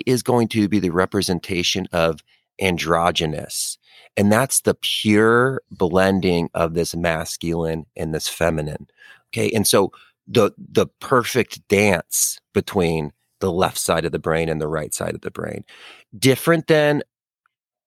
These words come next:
you know, when we kind of talk about even, like, a hermaphrodite. So hermaphrodite is where you have both genital-, genitals available,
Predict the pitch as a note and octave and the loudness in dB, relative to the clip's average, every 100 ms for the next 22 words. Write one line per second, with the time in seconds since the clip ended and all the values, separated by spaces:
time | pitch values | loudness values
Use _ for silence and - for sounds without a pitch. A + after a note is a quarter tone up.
0 | _ B2+ C3 C3 C3 - B2+ B2+ A#2+ C3 | _ 0 2 2 2 0 0 2 0 0
1 | B2+ - C3 - A#2+ A#2 A#2+ A#2 A2+ A2 | 0 0 -2 0 0 0 -2 0 2 0
2 | G#2+ - A2+ A2 C3 D#3 G2+ - - - | -2 -2 2 2 0 0 -2 -2 -6 -8
3 | - - - - C3 A#2+ A#2 C3 F#3+ G#3 | -18 -20 -6 0 2 2 4 2 2 0
4 | C3 A2 G#2 G#2 G2 F2+ - - G2+ G#2 | 2 2 0 0 0 -2 -4 -2 0 2
5 | G#2 F#2+ G2 E2+ D#2+ G2 A2+ - G2 F2 | 0 2 0 0 2 2 2 0 0 0
6 | - D#2 D#2 G2 G2+ F2 D#2+ D#2 D#2 - | -2 0 0 0 0 0 0 -2 -4 -8
7 | - _ _ _ _ G2+ G2 E2 D2+ D2 | -10 _ _ _ _ -4 0 0 0 -4
8 | C2 B1 | -10 -10